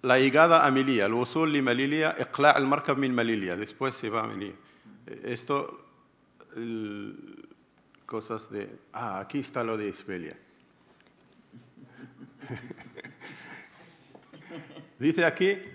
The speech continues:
volvemos a, a, a nuestro tema. فلنرجع إلى ما نحن بصدده. A nuestra, a, a nuestra llegada a Isbelia,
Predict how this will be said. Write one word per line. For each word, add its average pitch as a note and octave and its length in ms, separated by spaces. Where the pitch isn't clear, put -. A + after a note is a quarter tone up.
volvemos D#3+ 460
a, E3 160
a, D3 260
a C#3 60
nuestro C#3+ 400
tema. - 300
فلنرجع C#3+ 520
إلى C3+ 220
ما C3+ 100
نحن C3+ 240
بصدده. G#2+ 560
A B2 40
nuestra, E3 380
a, C#3 240
a C#3 40
nuestra F3+ 360
llegada E3+ 640
a C#3 60
Isbelia, E3+ 680